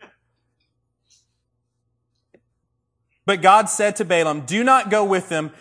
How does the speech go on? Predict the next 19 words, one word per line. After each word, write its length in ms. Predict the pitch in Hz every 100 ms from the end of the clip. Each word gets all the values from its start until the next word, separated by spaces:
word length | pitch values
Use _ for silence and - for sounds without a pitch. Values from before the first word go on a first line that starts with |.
| -
You 120 | 185
must 240 | 185 165 170
not 380 | 170 185 226
put 120 | - 196
a 60 |
curse 360 | - - 208 -
on 120 | 170
those 200 | 165 175
people 480 | - 175 160 156 - _
because 380 | - 156 170 151
they 160 | 143 147
are 100 | 143
blessed." 320 | 143 123 - - -
By 120 | 185
the 60 | 190
way, 120 | 170
isn't 120 | 175
it 140 | 220 175
funny 300 | 170 175